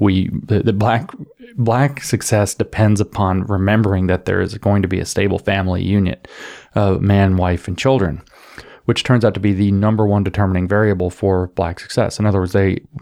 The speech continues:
regardless of whatever other crazy stuff they might have said or believed,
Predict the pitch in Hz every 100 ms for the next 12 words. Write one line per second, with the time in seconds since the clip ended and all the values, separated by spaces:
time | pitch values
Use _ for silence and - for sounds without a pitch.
0 | - - 104 110 143 123 - 104 104 98
1 | 95 95 90 - 98 90 - 90 - 92
2 | 87 - - - 123 113 92 98 92 92